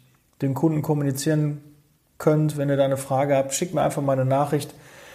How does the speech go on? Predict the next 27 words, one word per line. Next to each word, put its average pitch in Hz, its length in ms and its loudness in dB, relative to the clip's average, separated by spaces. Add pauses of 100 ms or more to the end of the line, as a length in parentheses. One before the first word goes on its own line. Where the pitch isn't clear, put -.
(220)
Helfe 196 320 4
ich - 160 2
gerne, 175 580 6 (180)
ist 170 200 -2
ja 156 100 6
schnell 151 260 2
gemacht 143 460 2
und 131 180 -2
dann 135 140 2
unterstütze 131 480 -2
ich 123 120 -2
dich, 127 220 -2
wie 123 100 2
du 120 340 2 (480)
die 127 100 4
Verrechnungssätze 123 840 0
bei 113 160 0
deinen 113 260 0
Kunden 113 400 0
durchsetzen 110 580 -4
kannst. 101 340 -8
Dafür 127 180 0
bin 127 160 2
ich 123 120 2
ja 131 100 4
auch 117 140 2
da, 131 380 2